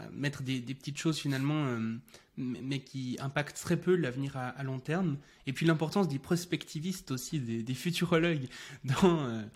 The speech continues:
dans, pour, pour faire tous ces calculs, pour, euh, pour voir à quoi pourrait ressembler l'avenir. Euh, je pense que c'est, c'est très important à prendre en compte. Et, à quelque part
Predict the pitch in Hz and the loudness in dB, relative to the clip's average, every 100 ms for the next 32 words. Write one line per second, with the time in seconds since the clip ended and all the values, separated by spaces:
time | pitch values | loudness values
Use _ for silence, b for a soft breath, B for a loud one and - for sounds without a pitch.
0 | B B 143 131 123 117 120 127 156 143 | B B -2 0 0 -2 -4 -4 -6 -4
1 | 151 - 185 - 156 147 139 143 143 196 | -4 -2 -2 0 -2 -2 -2 -4 -2 -4
2 | 175 147 135 127 - 127 120 110 110 - | -4 -6 -8 -8 -6 -6 -6 -6 -10 -12
3 | B B B 123 127 190 165 143 156 147 | B B B -8 0 0 2 0 -2 -2
4 | 143 139 - 139 139 127 123 143 190 185 | -4 -6 -2 -2 0 -2 -2 0 0 -2
5 | - - B B 127 123 110 107 - 135 | -8 -20 B B -8 -4 -4 -6 -10 -8
6 | - 147 - 123 120 - 120 - 139 139 | -2 -2 -2 -6 -6 -10 -8 -4 -2 -2
7 | 139 - 151 127 - 127 127 - 185 175 | -4 -6 -8 -8 -8 -8 -6 -6 -6 -8
8 | - _ B B B B B 135 131 139 | -18 _ B B B B B -4 -4 -6
9 | 143 _ _ _ _ b b b b b | -10 _ _ _ _ b b b b b
10 | b 156 190 185 180 226 233 - | b -4 0 2 2 2 0 -2